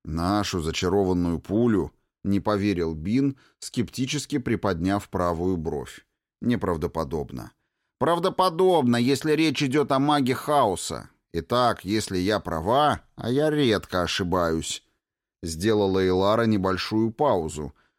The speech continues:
будто ожидая, что ее напарник выскажется по этому поводу. Но, к ее сожалению, ответа не последовало.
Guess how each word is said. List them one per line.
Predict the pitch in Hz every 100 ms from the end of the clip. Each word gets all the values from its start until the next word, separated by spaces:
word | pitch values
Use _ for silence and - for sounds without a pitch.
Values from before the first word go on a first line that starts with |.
| _
будто | 90 101 143 - 127
ожидая, | 110 113 110 117 101
что | - 107
ее | 98 98 95
напарник | 92 87 120 139 135 135
выскажется | 107 101 143 - 117 120 123
по | - 104
этому | 107 113 117 117
поводу. | 117 85 73 64 65 - _ _ _
Но, | 90 117 160
к | -
ее | 107 98
сожалению, | 104 85 90 95 131 135 131
ответа | 123 87 87 90 101
не | 101
последовало. | 117 120 95 80 71 67 65